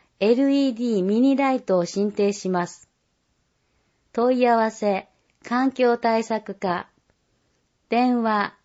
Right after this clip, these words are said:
二四の一一八三。ファックス二四の四一零二。メール、ケーエーエヌ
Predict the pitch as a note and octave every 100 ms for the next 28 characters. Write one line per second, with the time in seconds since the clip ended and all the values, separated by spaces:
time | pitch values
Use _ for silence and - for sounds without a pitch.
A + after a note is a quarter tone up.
0 | - A#3 C#4 C#4 C4+ A#3+ G#3 E3+ E3 -
1 | _ G3+ G3+ B3 C4 C4 G3+ E3+ E3 F#3+
2 | - F#3+ D#3+ - _ _ _ _ _ _
3 | _ _ B3+ C4 G#3 - F3 E3 - _
4 | A3 C4 C4 B3+ A#3+ G3+ E3+ E3 - _
5 | - A#3 C4 C4 B3+ - E3+ F#3 G3 G3
6 | F#3+ F3+ D3 - _ _ _ _ _ _
7 | _ _ _ _ _ _ A#3 B3+ C4+ B3
8 | B3 A#3 - _ _ _ _ _ - C4+
9 | C#4+ C#4+ C#4 C4+ G#3+ G#3 A3+ F#3+ -